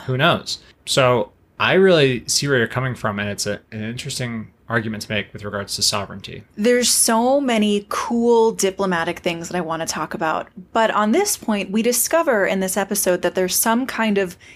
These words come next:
Speaker 2: convention of civilized systems,
Speaker 1: Mm-hmm.
Speaker 2: which that whole word is so fraught. But when Cho brought this up, it made me think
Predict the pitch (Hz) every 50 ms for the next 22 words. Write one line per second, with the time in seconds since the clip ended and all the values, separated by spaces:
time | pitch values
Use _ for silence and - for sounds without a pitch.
0 | - _ - - - 240 226 214 180 196 190 208 233 220 - - 262 254 247 247
1 | 226 - 190 185 170 - - - - 214 196 214 208 202 190 185 180 180 175 170
2 | - - - _ - - - 175 - - - 160 143 107 - - - 120 104 101
3 | 104 98 95 104 - - - - - _ _ - 220 208 269 269 - - - -
4 | - - _ _ _ _ _ _ - 202 254 247 247 240 - - 285 277 269 226
5 | 202 208 208 202 190 185 180 175 - - 180 165 - - - 208 185 170 - -
6 | - - - - - - _ - 185 - - 294 277 220 170 - - - _ _
7 | 226 190 226 233 220 220 220 214 - - 285 294 311 302 269 240 214 214 - 208
8 | - 311 330 320 - 202 214 208 202 208 185 190 185 185 - - 269 254 202 180
9 | 175 - - - -